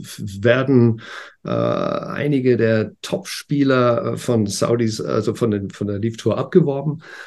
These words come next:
Äh, die P G A Tour, äh, das ist ja nicht die einzige Tour der Welt, aber es ist die Tour, die viele von uns als die Tour wahrnehmen,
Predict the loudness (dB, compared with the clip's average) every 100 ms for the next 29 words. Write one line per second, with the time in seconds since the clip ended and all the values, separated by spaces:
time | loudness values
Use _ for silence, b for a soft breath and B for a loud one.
0 | B -8 -2 -2 -2 0 0 2 2 2
1 | 0 -2 -4 0 4 4 4 -2 -6 -4
2 | -6 -2 0 0 -2 -2 -2 -2 -4 4
3 | 4 6 4 4 4 2 0 -2 -4 -4
4 | -2 2 2 2 0 2 2 2 0 2
5 | 2 0 -2 -4 -4 -2 -2 0 4 6
6 | 6 4 2 2 2 0